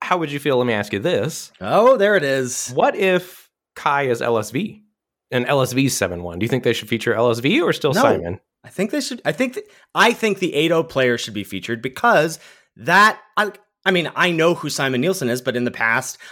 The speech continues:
Speaker 2: I, the, you know, whoever's the eight oh player, I don't know who that person is. But I, then that's the person I'm excited about going into day two. So I'd like to see them draft. I also think it, like, it,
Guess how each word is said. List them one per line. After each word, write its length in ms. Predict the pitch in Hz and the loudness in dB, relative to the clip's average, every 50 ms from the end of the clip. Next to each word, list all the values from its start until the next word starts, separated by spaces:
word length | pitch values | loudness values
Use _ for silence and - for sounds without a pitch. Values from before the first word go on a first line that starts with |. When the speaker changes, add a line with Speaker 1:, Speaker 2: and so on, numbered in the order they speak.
| - - - | -16 -6 -2
Speaker 2:
I, 340 | 104 110 117 117 107 92 - - | 0 0 0 0 -2 -4 -4 -6
the, 120 | 104 95 - - | -6 -6 -6 -6
you 100 | 117 107 | -6 -6
know, 40 | 92 | -4
whoever's 300 | 104 113 107 107 101 107 | -2 -2 -2 -2 -2 -2
the 80 | 104 | 0
eight 80 | 101 101 | 0 0
oh 80 | 104 | 0
player, 260 | 101 - 117 135 151 156 | -2 0 0 2 2 4
I 140 | 175 190 | 2 4
don't 200 | - 226 302 320 | 4 4 2 2
know 200 | - 123 101 80 | 0 -2 -4 -4
who 100 | - 123 | -4 -2
that 160 | 127 120 110 - | -2 -2 -2 -4
person 300 | 113 104 - - 90 82 | -6 -8 -8 -8 -8 -8
is. 260 | 73 67 - - - _ _ _ _ _ _ | -10 -10 -12 -16 -18 _ _ _ _ _ _
But 220 | - 226 247 - _ _ _ _ _ _ - - | -2 -2 -2 -4 _ _ _ _ _ _ -6 -4
I, 100 | 208 233 | -4 -2
then 240 | 180 226 240 269 269 | 0 0 2 4 4
that's 220 | 277 294 294 - | 4 2 2 0
the 80 | - - | -4 -4
person 320 | - 254 269 - - 202 | -2 -2 -2 0 0 0
I'm 120 | 208 214 | 0 0
excited 420 | 208 196 - - 156 202 262 311 233 | 0 -2 0 0 2 2 2 2 0
about 480 | 156 117 87 92 95 113 165 - - _ _ _ _ _ - | 0 0 0 0 0 0 0 -2 -4 _ _ _ _ _ 0
going 220 | 156 170 185 190 202 | 2 4 4 4 2
into 160 | 196 185 190 | 0 0 0
day 180 | 185 214 220 220 | 0 0 0 0
two. 480 | - - 302 349 311 - - - - _ _ _ _ - | 0 0 0 2 0 0 -2 -6 -10 _ _ _ _ -6
So 160 | - 151 139 | -2 2 2
I'd 180 | 170 196 185 | 4 4 4
like 180 | 175 196 202 196 | 4 2 2 2
to 80 | 214 196 | -2 -6
see 140 | - 226 | -4 -4
them 180 | 208 214 226 208 | -2 0 0 0
draft. 500 | 185 233 269 277 202 120 104 - - - - - - _ _ _ _ _ _ - - - | 2 2 2 2 2 0 -2 -8 -14 -20 -20 -20 -20 _ _ _ _ _ _ -20 -14 -10
I 140 | - 131 135 | -8 -4 0
also 240 | 254 285 294 320 269 | 2 2 2 0 -2
think 180 | 269 277 220 | -4 -2 -2
it, 80 | 254 233 | 0 2
like, 260 | 226 214 165 147 - - _ _ _ _ _ - | 2 0 0 -2 -8 -20 _ _ _ _ _ 0
it, 280 | 185 190 185 190 185 | 2 2 2 -2 -8